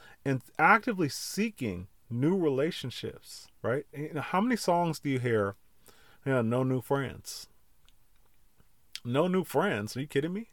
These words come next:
<laughs> Right? If you're living in an ever-expanding world, right? If you're, if you're constantly growing and expanding your network,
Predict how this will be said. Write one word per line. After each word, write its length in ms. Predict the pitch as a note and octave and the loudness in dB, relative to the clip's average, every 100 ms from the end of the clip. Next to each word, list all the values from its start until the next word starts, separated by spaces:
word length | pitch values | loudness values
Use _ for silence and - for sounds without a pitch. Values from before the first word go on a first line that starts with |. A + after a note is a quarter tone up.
| - - | -20 -16
<laughs> 80 | - - - A4 - - - - - - - - - - | -14 -14 -14 -16 -12 -14 -14 -20 -20 -16 -12 -12 -6 2
Right? 320 | D3+ F3 G3+ - - | 6 6 2 -8 -2
If 140 | D3+ D3 | 0 6
you're 160 | F3+ | 8
living 320 | E3+ F#3+ F#3 E3+ | 10 10 8 6
in 100 | D#3 | 4
an 120 | - | 6
ever-expanding 1160 | C#3+ D#3 D#3+ C3 - - C3 C#3+ C#3+ C3+ A#2+ G#2+ | 6 8 6 6 0 0 4 4 4 2 2 2
world, 540 | A#2+ B2+ G2 - - - _ | 4 6 4 0 -8 -18 _
right? 340 | G#2 G#2 C3 - - - - | 0 2 0 -4 -20 -20 -6
If 160 | C3 C3+ | -4 4
you're, 260 | D#3 D3 | 8 8
if 140 | B2+ C3 | 6 0
you're 140 | C#3+ | 0
constantly 540 | - E3 D#3 E3 C#3+ | 2 2 2 2 -2
growing 420 | G#2+ A2+ B2 C3+ C3 | 0 2 4 4 2
and 100 | A2+ | -4
expanding 600 | - - B2 B2+ A#2+ A2+ | -6 -2 0 2 0 0
your 160 | G#2+ | 0
network, 720 | G2+ A2 F3+ - G#2+ F#2+ - | 0 4 2 2 0 0 -4